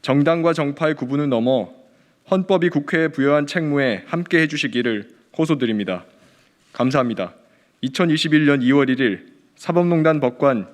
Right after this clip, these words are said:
임성근 탄핵소추 발의안은 백육십일 명의 국회의원을 대표하여 더불어민주당 국회의원 이탄희,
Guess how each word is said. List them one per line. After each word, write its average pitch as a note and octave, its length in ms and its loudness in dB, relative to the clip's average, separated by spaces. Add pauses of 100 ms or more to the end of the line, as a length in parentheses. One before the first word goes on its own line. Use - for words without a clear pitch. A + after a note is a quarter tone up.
임성근 C#3+ 540 0
탄핵소추 D3+ 540 -4
발의안은 A#2 600 -2 (580)
백육십일 C#3+ 640 2
명의 D3 220 2
국회의원을 C3+ 400 -2
대표하여 G#2 580 -2 (680)
더불어민주당 D3+ 600 2
국회의원 C#3+ 360 -2
이탄희, A#2+ 640 -4